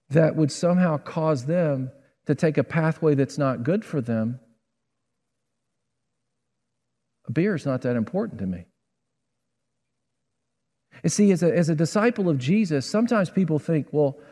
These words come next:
just because you have the freedom," the New Testament says, "doesn't mean you need to do that."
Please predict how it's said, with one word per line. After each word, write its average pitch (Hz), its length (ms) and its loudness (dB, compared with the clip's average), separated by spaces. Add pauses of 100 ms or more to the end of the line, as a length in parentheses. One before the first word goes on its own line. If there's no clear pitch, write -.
(260)
just 214 200 0
because 226 300 2
you 202 80 6
have 190 240 4
the 170 80 2
freedom," 156 680 -2 (100)
the 151 80 -2
New 147 100 4
Testament 127 400 -2
says, 120 280 -2
"doesn't 151 340 0
mean 139 180 2
you 127 80 2
need 123 200 0
to 117 60 -6
do 113 200 -2
that." 92 260 -10